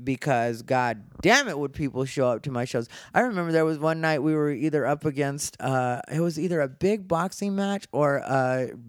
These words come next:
big U F C match. It was one of the two. And if you know those, and this was at a,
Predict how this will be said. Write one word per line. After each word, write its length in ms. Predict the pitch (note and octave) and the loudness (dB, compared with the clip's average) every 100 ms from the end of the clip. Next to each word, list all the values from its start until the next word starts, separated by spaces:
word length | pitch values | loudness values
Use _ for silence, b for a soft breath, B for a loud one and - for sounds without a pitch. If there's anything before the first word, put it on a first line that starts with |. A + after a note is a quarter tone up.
| - _ | -20 _
big 300 | D#3 D#3 D3+ | 0 0 0
U 180 | C#3+ D3+ | -2 0
F 140 | C3 - | 0 -2
C 320 | - D3 C3+ | -6 -2 -2
match. 500 | A#2+ F2 C#2 - - b b b - | -2 -6 -8 -14 -18 b b b -4
It 120 | C3 | 0
was 200 | D3 C#3+ | 2 0
one 220 | D3 F#3 | 0 0
of 80 | F#3+ | 2
the 80 | C#3+ | -2
two. 420 | - - A2 D#2+ - | -4 -4 -4 -4 -4
And 240 | C#3+ D3+ | -4 -2
if 160 | D3 E3+ | -6 -2
you 180 | G3+ | -2
know 320 | G#3 F3+ E3+ D3+ | 0 2 2 2
those, 380 | D3+ C#3+ C3 | 2 2 0
and 240 | - C#3+ D#3+ | -2 -2 -2
this 160 | F3+ | -2
was 200 | F#3 E3+ - | -2 -2 0
at 260 | C#3 C#3 | 0 2
a, 280 | B2+ A#2+ | 2 0